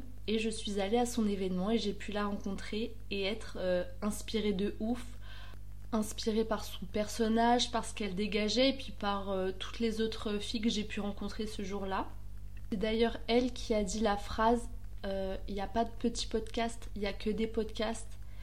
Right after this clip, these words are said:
Et j'avoue que ça m'a boostée à fond. Donc, euh, voilà, voilà pourquoi sortir de sa zone de confort, eh ben, et oser, eh ben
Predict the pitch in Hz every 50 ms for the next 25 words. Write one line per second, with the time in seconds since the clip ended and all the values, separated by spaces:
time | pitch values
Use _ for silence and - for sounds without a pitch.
0 | - - - - - - 208 202 196 202 202 196 190 214 226 - - - 214 196
1 | 196 190 185 185 175 175 190 208 - - - - 214 196 196 185 - - - -
2 | 202 202 247 - - - - - - - - - - - - - - - - -
3 | - - - 180 175 185 190 185 180 180 - - - - 190 185 185 180 180 175
4 | 175 180 185 - - - - - - - - - - - - 180 180 185 180 180
5 | 180 185 190 - 247 240 - 180 185 190 196 208 220 - - 233 - - - 220
6 | 208 196 - - - - 254 247 247 - - - - - 254 233 220 220 220 -
7 | 214 208 196 214 214 214 208 208 208 - - 214 214 214 - - 220 214 220 220
8 | 226 - - - - - - - - - - - - - - 190 180 175 180 175
9 | 175 175 175 175 175 175 170 - - - 190 196 - - 226 233 233 208 202 220
10 | 226 226 226 - - - 190 180 180 185 180 180 180 180 -